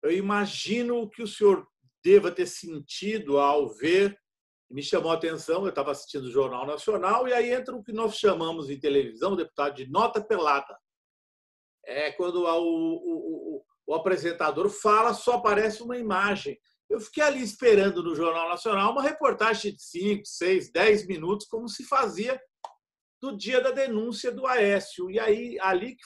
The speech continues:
foi que eu falei, eu preciso entrevistar o deputado Rogério Correia, porque eu me lembro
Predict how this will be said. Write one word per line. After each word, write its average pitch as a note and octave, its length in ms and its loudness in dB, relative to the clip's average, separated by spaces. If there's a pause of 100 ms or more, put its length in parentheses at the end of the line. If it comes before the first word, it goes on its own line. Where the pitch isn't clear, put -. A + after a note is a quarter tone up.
foi G#3 320 6 (220)
que - 100 2
eu F#3 120 2
falei, E3 240 -4
eu D#3 80 -8
preciso G3 480 -12 (100)
entrevistar D#3 540 -4
o D3 40 0
deputado C#3 380 -2
Rogério B2+ 440 -8
Correia, D3 520 0
porque D#3+ 540 -6 (560)
eu E3 80 -8
me F#3+ 100 -4
lembro G3+ 500 0